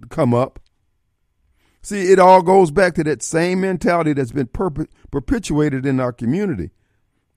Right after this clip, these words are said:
And that is, you gonna let the compassion industry run everything as opposed to the, uh, industry that really creates real jobs, real harvest, real bounty.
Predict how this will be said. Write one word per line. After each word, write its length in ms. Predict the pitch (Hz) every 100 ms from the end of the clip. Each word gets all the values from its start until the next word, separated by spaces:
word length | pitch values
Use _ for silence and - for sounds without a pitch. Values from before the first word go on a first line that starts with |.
| _ _ _ _ _ _ _ -
And 160 | 131
that 180 | 147 170
is, 460 | 151 143 139 139 _ _ _ _ -
you 180 | 143 196
gonna 280 | 180 160
let 260 | 151 151 -
the 400 | 131 117 110 - _ -
compassion 760 | 131 117 - 220 240 214 156
industry 480 | 139 123 120 - 123
run 300 | 110 151 147
everything 600 | 127 104 110 98 90 87 _ _ _
as 200 | 123 135
opposed 540 | 123 175 151 143 120 -
to 180 | 131 113
the, 240 | 104 95 _ _ _ -
uh, 140 | 117 113
industry 420 | 160 147 - 147 135
that 120 | 110
really 300 | 131 147 127
creates 400 | - 147 113 107
real 420 | 101 131 190 185
jobs, 460 | 117 123 107 90 90
real 380 | 104 156 185
harvest, 600 | 143 143 120 - - - _ _ _ _ _ _ _ _ _ _ _ _ _
real 400 | - 98 160 202
bounty. 560 | 143 151 151 95 -